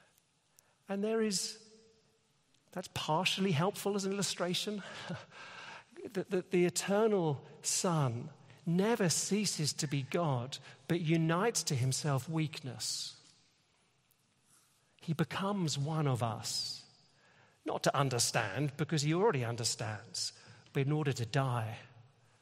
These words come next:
for us, ultimately. But the extraordinary thing is, even as this word undergoes a human birth, he's still sustaining every single star in the sky.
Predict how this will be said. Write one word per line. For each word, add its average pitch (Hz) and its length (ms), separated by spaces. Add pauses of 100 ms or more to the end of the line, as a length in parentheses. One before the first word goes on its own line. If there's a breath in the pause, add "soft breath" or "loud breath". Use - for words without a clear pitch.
(240 soft breath)
for 117 340
us, - 400 (640 soft breath)
ultimately. 127 720 (3250 loud breath)
But 185 80
the 202 60
extraordinary 240 420
thing 202 140
is, 175 100
even 208 280
as - 600 (840)
this 143 240
word 135 380
undergoes 131 540
a - 20
human 127 400
birth, 113 600 (720 soft breath)
he's 160 200
still 175 360
sustaining 160 760
every 151 220
single 156 360
star 147 460
in 143 100
the 135 60
sky. 135 560